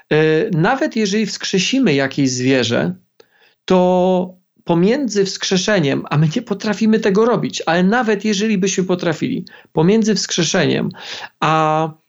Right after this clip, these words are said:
odbudowaniem ekosystemu, bo przecież gatunek nie żyje na pustyni, tak? Tam musi być wiele więcej klocków. Jest, e, droga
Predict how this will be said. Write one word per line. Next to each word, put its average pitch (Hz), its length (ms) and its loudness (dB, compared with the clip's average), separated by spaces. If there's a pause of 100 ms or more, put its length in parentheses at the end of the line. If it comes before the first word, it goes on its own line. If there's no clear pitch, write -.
(320)
odbudowaniem 180 960 2
ekosystemu, 180 800 -2
bo 135 100 -2
przecież 156 380 -2
gatunek 160 680 0 (160)
nie 170 140 2
żyje 214 240 2
na 185 120 2
pustyni, 185 540 0
tak? 151 220 -2
Tam 160 180 0
musi 175 220 0
być 175 200 2
wiele 196 320 2
więcej 208 440 0
klocków. - 560 -2 (480)
Jest, 190 420 2 (120)
e, 160 100 4
droga 165 720 0